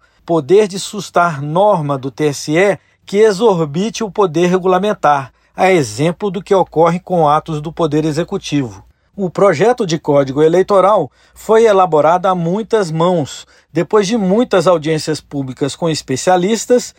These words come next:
e debates entre os partidos. O deputado Paulo Teixeira, do P T de São Paulo,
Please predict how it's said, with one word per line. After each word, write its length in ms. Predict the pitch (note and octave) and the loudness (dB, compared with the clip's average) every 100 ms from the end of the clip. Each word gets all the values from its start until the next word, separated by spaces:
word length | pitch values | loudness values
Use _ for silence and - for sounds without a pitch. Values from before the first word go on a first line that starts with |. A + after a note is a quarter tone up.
| _ - | _ -8
e 120 | B3 | -2
debates 680 | A#3 E3 E3+ F#3+ - F#3 | 0 2 2 2 -2 -2
entre 240 | G3 F#3+ G3 | -2 -2 -2
os 160 | F3+ | -2
partidos. 840 | - F#3+ E3+ - E3+ B2+ G#2+ - _ _ _ | 0 -2 -2 -2 -2 -2 -10 -18 _ _ _
O 120 | C#4+ | -4
deputado 600 | F#3+ F#3 F#3 - D3+ D3+ | 0 -2 -4 0 0 0
Paulo 300 | D3 D3 D3+ | -2 -2 0
Teixeira, 560 | D3 F3+ - F#3 A#3+ F3+ | 0 0 0 2 2 2
do 140 | D3+ | -4
P 180 | - D3+ | -4 -4
T 140 | C#3+ | -2
de 80 | C3+ | -6
São 200 | - G3 | -2 -2
Paulo, 480 | E3+ F#3+ G#3 D3+ | 0 2 2 0